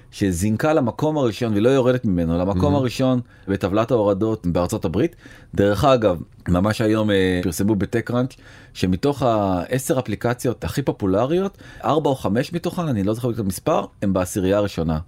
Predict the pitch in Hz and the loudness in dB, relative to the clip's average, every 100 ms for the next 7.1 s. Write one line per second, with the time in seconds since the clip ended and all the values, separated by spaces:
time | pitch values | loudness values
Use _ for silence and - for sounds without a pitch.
0 | - - - - 101 127 170 196 170 143 | -12 -20 -12 -8 -2 2 2 2 2 2
1 | 160 - - 170 - 165 135 156 139 131 | 0 0 4 4 4 0 2 0 2 0
2 | - 107 107 170 233 208 - 104 143 170 | 0 -2 -2 -4 -4 -2 -2 0 0 2
3 | 143 107 92 110 147 160 180 - - - | 0 2 0 0 0 -2 -4 -8 -20 -20
4 | - - 123 165 180 190 139 147 160 123 | -8 0 2 2 0 0 0 2 2 2
5 | 131 131 113 123 123 110 104 95 92 90 | 2 2 2 2 2 0 0 0 0 -2
6 | 90 101 139 160 165 165 120 151 151 151 | -2 -4 -2 -2 -2 -4 -4 -2 0 0